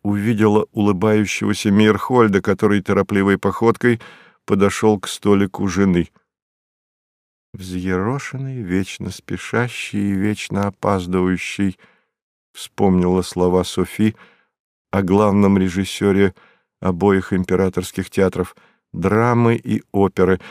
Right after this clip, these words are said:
Александринского и Мариинского, с которым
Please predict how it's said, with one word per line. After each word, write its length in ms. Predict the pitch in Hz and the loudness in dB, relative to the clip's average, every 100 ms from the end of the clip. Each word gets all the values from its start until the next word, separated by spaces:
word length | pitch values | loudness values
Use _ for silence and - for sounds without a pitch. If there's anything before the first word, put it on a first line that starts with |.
| - | -4
Александринского 1160 | 98 101 - 98 90 90 107 123 - - 110 113 | -2 -2 0 0 2 2 2 0 -2 -4 -2 -2
и 200 | - 98 | -4 -4
Мариинского, 1040 | 98 101 101 98 101 98 - - 98 101 - _ _ _ _ | -2 -2 -2 0 0 0 -4 -10 -10 -10 -18 _ _ _ _
с 100 | - | -10
которым 460 | 98 92 98 98 | -8 -2 0 0